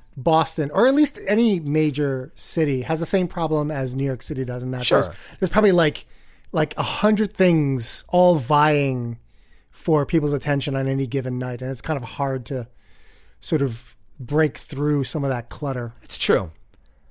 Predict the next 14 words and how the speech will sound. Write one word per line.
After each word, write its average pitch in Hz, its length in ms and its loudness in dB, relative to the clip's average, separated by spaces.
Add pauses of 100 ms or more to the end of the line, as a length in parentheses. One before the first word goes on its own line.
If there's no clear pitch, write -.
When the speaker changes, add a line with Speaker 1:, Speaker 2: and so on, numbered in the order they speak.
(160)
Speaker 2:
But - 80 -18
they 196 100 -2
always 214 220 -2
come - 200 -2
out 135 160 0
in - 40 -12
San 95 200 -4
Francisco. - 540 -12 (360)
Speaker 1:
Oh, 98 340 -8
hello, 120 440 -4
San 104 280 -8
Francisco. 113 800 -14 (220)
Speaker 2:
So, 92 1300 -6
uh, 135 160 4